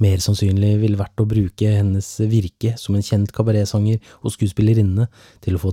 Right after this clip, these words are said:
tilgang til offiserer av høyere rang, litt som Mata Hari under første verdenskrig. Men vi har også avhøret til Josef Jacobs, hvor han mer eller mindre bekrefter det samme, at elskerinnen hans Clara, som hadde bodd i Midlandsområdet og vært sanger på kabaretklubber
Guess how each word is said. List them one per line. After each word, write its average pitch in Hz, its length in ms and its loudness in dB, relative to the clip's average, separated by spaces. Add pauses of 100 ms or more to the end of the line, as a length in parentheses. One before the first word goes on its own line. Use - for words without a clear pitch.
tilgang 95 320 2
til 95 160 -2
offiserer 98 460 -2
av 110 60 -2
høyere 98 280 0
rang, 107 240 0 (400)
litt 143 160 -4
som 151 160 4
Mata 135 240 -2
Hari 92 460 -2 (100)
under 101 240 0
første - 320 -4
verdenskrig. 80 600 -8 (1040)
Men 139 200 2
vi 131 80 2
har 131 80 6
også 120 240 0
avhøret 98 480 0
til 98 300 -2
Josef 90 560 -6 (180)
Jacobs, 123 540 -4
hvor 107 180 0
han 117 300 0 (100)
mer 104 220 0
eller 123 160 2
mindre 98 180 -2
bekrefter 139 640 -4
det 147 120 -2
samme, 90 340 -2 (500)
at - 160 -4
elskerinnen 131 520 2
hans 92 200 0
Clara, 87 420 -2
som 78 200 -8
hadde 90 140 -6
bodd 120 280 -2
i 127 80 6
Midlandsområdet 113 800 2 (100)
og 92 220 -2
vært - 100 -6
sanger 113 320 0
på 123 160 -8
kabaretklubber 117 680 0